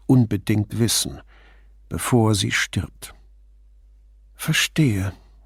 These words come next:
meinte Paola nachdenklich. „Das kann man nachvollziehen, dass sie das wissen möchte.“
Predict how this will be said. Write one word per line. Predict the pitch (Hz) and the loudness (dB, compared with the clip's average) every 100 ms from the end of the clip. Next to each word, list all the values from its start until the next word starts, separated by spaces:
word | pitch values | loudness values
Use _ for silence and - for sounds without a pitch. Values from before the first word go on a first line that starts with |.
| - - | -10 0
meinte | 110 110 104 - | 2 4 0 -4
Paola | 95 - 104 110 107 | -6 -2 0 2 2
nachdenklich. | 113 110 92 - - 76 - 87 - - - _ - - _ _ - - - - - - - | 2 2 0 -6 -10 -10 -12 -14 -12 -14 -16 _ -20 -20 _ _ -20 -20 -20 -20 -20 -20 -10
„Das | 117 - | -6 -2
kann | 160 180 | 0 0
man | 165 | 0
nachvollziehen, | 143 147 123 - - 98 - - 110 110 107 | 0 0 -2 -6 -6 -6 -4 -2 0 2 2
dass | 127 123 | -2 -6
sie | - 117 | -6 -8
das | - 117 - - - - | -6 -6 -4 -4 -4 -6
wissen | - 135 - 80 - | -2 -2 -2 -4 -10
möchte.“ | - - - - | -10 -8 -8 -10